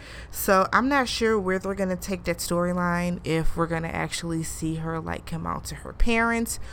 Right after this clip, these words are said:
or what's gonna happen with that. I'm more interested in seeing what's gonna ta-,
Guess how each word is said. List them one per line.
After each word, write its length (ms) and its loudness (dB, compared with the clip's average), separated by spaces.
or 160 8
what's 280 2
gonna 260 0
happen 500 -2
with 220 -4
that. 320 -2
I'm 320 10
more 180 8
interested 540 2
in 100 0
seeing 560 2
what's 240 8
gonna 180 2
ta-, 240 0